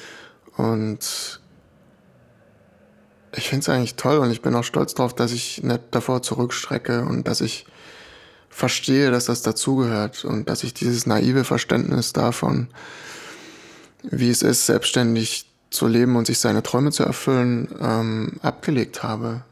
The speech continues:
Also, dass ich akzeptieren kann, dass die harten Strecken dazugehören und dass ich mich da durchbeiße und ich mach das gerne, weil ich weiß, wofür.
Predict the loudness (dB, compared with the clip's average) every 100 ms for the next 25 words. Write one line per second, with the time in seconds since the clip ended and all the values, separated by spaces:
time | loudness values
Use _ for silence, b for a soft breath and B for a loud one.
0 | _ -4 -2 0 -2 -6 -2 -2 0 -4
1 | -2 0 2 2 0 0 0 0 -2 -2
2 | -8 B B B _ 0 2 2 0 -2
3 | -6 -2 -2 0 -2 0 0 2 2 2
4 | 0 -6 B B B B -2 2 0 2
5 | 2 4 2 2 0 2 2 2 2 2
6 | 0 0 -2 0 2 4 4 2 0 B
7 | B B B B 0 2 2 4 4 4
8 | 0 0 0 2 2 2